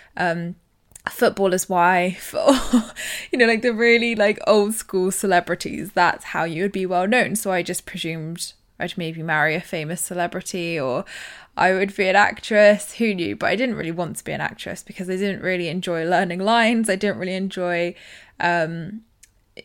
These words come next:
yeah, I enjoyed, like, playing the characters and stuff and, you know, creating the plays and being creative, but I hated learning lines. It was the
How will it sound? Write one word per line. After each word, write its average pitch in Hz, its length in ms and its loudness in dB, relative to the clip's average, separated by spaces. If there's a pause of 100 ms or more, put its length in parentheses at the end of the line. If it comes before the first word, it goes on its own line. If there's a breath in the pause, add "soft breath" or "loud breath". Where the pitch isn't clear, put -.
(180)
yeah, 294 220 6
I - 80 6
enjoyed, 330 340 2
like, 220 220 6
playing 220 220 0
the 180 80 -6
characters 208 420 0
and 185 120 -10
stuff 160 460 -6
and, 180 340 -4
you 202 100 -6
know, 151 260 -4 (160)
creating 202 460 -2
the 185 60 -8
plays 180 300 -6
and 170 80 -10
being 165 200 -8
creative, 233 480 -2
but 175 180 0
I 185 120 -2
hated 190 580 -8
learning 165 320 -6
lines. 127 400 -6
It - 100 -12
was 185 200 -8
the 180 120 -10